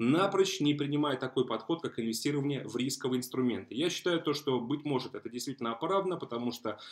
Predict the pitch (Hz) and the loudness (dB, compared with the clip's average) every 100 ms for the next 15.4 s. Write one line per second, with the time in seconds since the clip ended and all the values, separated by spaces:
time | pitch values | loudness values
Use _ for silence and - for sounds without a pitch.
0 | - 120 160 175 120 143 143 143 156 143 | -6 4 6 8 6 2 2 2 2 4
1 | 139 143 160 131 - - 131 131 - 131 | 4 2 2 0 -4 -4 0 0 0 -2
2 | 131 - _ 175 170 - 117 117 123 120 | -2 -8 _ 6 6 6 0 0 -2 -4
3 | - - 131 110 113 - 135 143 127 - | -4 -2 -2 -2 -4 0 2 2 2 0
4 | 113 117 113 113 120 131 123 123 117 - | -2 -2 -4 -2 -2 0 0 0 -2 -4
5 | - - 127 160 143 131 123 147 131 117 | -12 0 4 4 4 -2 0 2 2 2
6 | 113 113 - 123 104 98 117 104 101 104 | 0 -4 0 -2 -2 -4 -2 -2 -2 -8
7 | 104 101 123 135 - - _ _ _ - | -10 -2 0 0 -2 -10 _ _ _ -18
8 | - - 123 120 120 - 139 131 131 147 | -6 0 2 2 2 2 2 2 2 0
9 | 131 127 143 143 123 110 110 113 117 127 | 0 0 2 2 2 0 -4 -6 -4 -4
10 | 117 107 101 - - - 107 117 143 131 | -2 -4 -6 -14 -20 -8 0 4 4 4
11 | 120 135 185 - 147 113 117 139 131 117 | 2 2 0 0 -2 -2 -2 0 0 -2
12 | 117 127 123 110 113 117 117 117 117 110 | -2 0 0 0 -2 -4 -6 -4 -4 -2
13 | 90 - - 127 135 131 127 127 143 135 | -4 -4 -4 0 2 4 2 0 -4 -2
14 | 110 - 180 151 110 120 - 127 - - | -4 -4 0 0 0 -4 -4 -6 -6 -2
15 | 117 92 - - | -2 -2 -8 -14